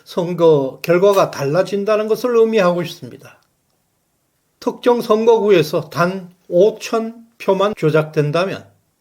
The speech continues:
승부가 바뀐다는 것입니다. 서울에서 서초 두 곳, 강남 세 곳, 송파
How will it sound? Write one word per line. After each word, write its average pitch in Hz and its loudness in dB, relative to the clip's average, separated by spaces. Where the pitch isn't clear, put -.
승부가 165 -6
바뀐다는 196 -2
것입니다. - -16
서울에서 202 2
서초 208 0
두 160 -4
곳, - -6
강남 160 -2
세 165 -2
곳, 160 -6
송파 190 -2